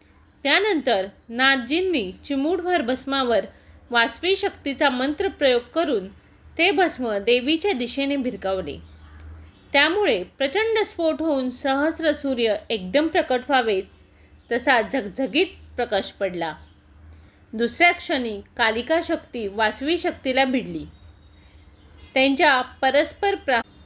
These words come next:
प्रहारांनी दश दिशा हिंदकळल्या. त्या संघर्षाच्या अखेरीस वासवी शक्तीला गिळंकृत करून अति कोपायमान झालेले ते कालिकास्त्र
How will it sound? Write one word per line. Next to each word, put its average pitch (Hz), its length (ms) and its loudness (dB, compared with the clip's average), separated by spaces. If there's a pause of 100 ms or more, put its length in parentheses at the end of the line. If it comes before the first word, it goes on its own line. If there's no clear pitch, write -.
(260)
प्रहारांनी 269 880 2
दश 254 500 -4
दिशा 247 420 -2 (560)
हिंदकळल्या. 220 680 0 (960)
त्या 330 200 4
संघर्षाच्या 294 800 2
अखेरीस 254 640 0 (400)
वासवी 285 440 0
शक्तीला 285 560 0
गिळंकृत 277 680 0 (120)
करून 285 320 2 (480)
अति 254 480 -2 (160)
कोपायमान 311 600 2
झालेले 269 440 4
ते 269 160 -2
कालिकास्त्र 262 840 0